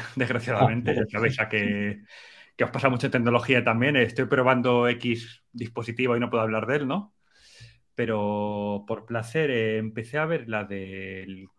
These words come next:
Speaker 1: Caballero Negro, que únicamente había visto un capítulo, y he visto un par de días más y no me ha gustado, la verdad.
Speaker 2: Ah, ah, mira, ¿ves? Sí que he visto, como la recomendaste la semana pasada,
Speaker 1: Sí.
Speaker 2: he visto el primer capítulo.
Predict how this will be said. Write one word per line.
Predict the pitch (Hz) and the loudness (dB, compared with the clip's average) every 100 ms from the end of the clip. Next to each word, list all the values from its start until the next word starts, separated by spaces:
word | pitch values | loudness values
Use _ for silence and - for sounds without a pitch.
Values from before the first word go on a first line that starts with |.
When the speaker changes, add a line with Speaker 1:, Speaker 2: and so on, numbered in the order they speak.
| _ | _
Speaker 1:
Caballero | - 101 104 120 | -4 -2 -2 -2
Negro, | 151 170 151 147 | 0 0 0 -2
que | 113 | -4
únicamente | 117 123 117 117 | -2 -2 -2 -2
había | 113 | 0
visto | 113 113 113 110 | -2 -4 -4 -6
un | 107 | -4
capítulo, | 104 - 151 131 135 143 120 _ _ | -6 -4 -4 -4 -6 -8 -16 _ _
y | - 107 98 98 | -6 -4 -4 -4
he | 107 | -4
visto | 131 - 131 127 | -6 -2 0 0
un | 123 123 123 | 0 0 0
par | 120 | 0
de | |
días | 117 104 | 0 0
más | 123 123 117 | -2 0 0
y | 104 | 0
no | 110 | 0
me | |
ha | 98 | -2
gustado, | 87 - 80 | -6 -12 -18
la | 78 | -18
verdad. | 78 85 127 | -18 -4 4
Speaker 2:
Ah, | 127 107 - _ - - | 6 4 -2 _ -8 0
ah, | 120 110 | 2 4
mira, | 117 104 | 4 6
¿ves? | 110 147 - | 6 4 0
Sí | - 135 | -4 0
que | 135 143 | 4 6
he | |
visto, | 135 131 117 | 6 6 2
como | 101 104 | 2 2
la | 101 | 2
recomendaste | 95 98 98 - 131 | 0 -2 -4 0 2
la | 131 | 2
semana | 131 131 131 | 4 4 2
pasada, | 131 135 127 135 131 - _ - | 2 4 4 2 -4 -16 _ -16
Speaker 1:
Sí. | - | -4
Speaker 2:
he | 110 120 | 2 2
visto | 127 135 | 4 2
el | 107 | 2
primer | 110 107 | 2 0
capítulo. | 98 - 82 - - | -2 -6 -12 -14 -18